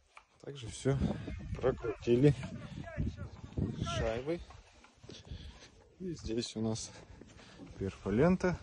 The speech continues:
с профилем и торцевой профиль. Такая вот теплица. Три на шесть. Две двери цельные и фрамуги. Две фрамуги.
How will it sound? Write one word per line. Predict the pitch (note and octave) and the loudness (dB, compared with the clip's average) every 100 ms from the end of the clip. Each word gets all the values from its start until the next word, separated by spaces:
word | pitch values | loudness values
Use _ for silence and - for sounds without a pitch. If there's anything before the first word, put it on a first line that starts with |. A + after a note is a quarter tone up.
| - | -6
с | |
профилем | - E3 E3 - D#3+ D#3+ D3 _ _ - - - - - - - - - | -4 0 0 0 2 2 0 _ _ -16 -16 -16 -20 -20 -20 -6 -4 0
и | F3 | 0
торцевой | - - - C#3 | 0 -2 -4 -6
профиль. | C#3+ G3 F#3+ - - - - - - - - - - - - - - - - - - | -4 -6 -4 -6 -8 -12 -12 -12 -12 -16 -14 -14 -14 -20 -20 -18 -16 -16 -18 -18 -18
Такая | - C3+ C#3+ | 0 4 4
вот | A#2+ | 2
теплица. | - - G#2 G#2 - G2 - - - - _ _ - - - - | -6 -2 0 0 -2 -6 -8 -20 -20 -20 _ _ -20 -20 -20 -6
Три | D3+ F#3 | -2 0
на | F#2 | -2
шесть. | - A#2 A#2 - - - - - | 0 0 0 -6 -14 -16 -18 -12
Две | G2+ G2+ | -2 0
двери | A2 A2+ | 2 0
цельные | - F#3 A#2 A#2+ | 0 2 2 0
и | |
фрамуги. | - G2+ G#2 A2+ A2+ - - | 0 0 0 -2 -4 -12 -8
Две | B2+ | -8
фрамуги. | - G2 G2 G2 | -4 -2 0 -2